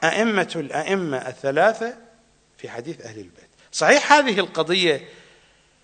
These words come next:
ليست مطروحة في الوسط الشيعي، لكن هذا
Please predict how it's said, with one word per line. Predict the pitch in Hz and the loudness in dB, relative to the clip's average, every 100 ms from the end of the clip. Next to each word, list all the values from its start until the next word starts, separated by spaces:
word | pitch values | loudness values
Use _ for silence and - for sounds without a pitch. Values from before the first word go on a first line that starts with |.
| - | 4
ليست | 160 180 175 165 | 6 8 4 4
مطروحة | 160 151 170 156 151 151 135 113 | 0 4 4 4 4 2 0 -2
في | - | -4
الوسط | 135 135 120 110 | 0 0 0 -8
الشيعي، | 110 135 135 | -8 -8 -6
لكن | 175 202 208 180 | -6 -4 -4 2
هذا | 190 254 240 226 226 | 4 4 4 2 2